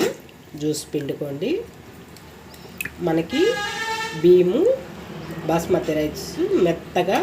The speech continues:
అవ్వకుండా మనకి పొడి పొడి పొడి పొడిగా చాలా బాగొస్తుంది ఈ నిమ్మరసం వేసినందువల్ల. వాటర్ వేసిన తర్వాత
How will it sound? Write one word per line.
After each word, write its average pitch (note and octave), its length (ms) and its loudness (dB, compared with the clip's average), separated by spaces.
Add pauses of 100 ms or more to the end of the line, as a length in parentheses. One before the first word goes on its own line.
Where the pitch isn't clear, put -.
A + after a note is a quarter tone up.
(280)
అవ్వకుండా D#3 440 0 (520)
మనకి D3+ 260 -2 (160)
పొడి D#3 220 4
పొడి D#3 200 2
పొడి D#3 240 2
పొడిగా D#3+ 340 0 (400)
చాలా D#3 560 -4 (120)
బాగొస్తుంది D3 680 -4 (1800)
ఈ D3+ 40 2 (100)
నిమ్మరసం D3+ 580 -2
వేసినందువల్ల. C#3 760 -8 (1120)
వాటర్ G#3+ 340 2 (260)
వేసిన E3 280 0 (100)
తర్వాత D#3+ 280 -4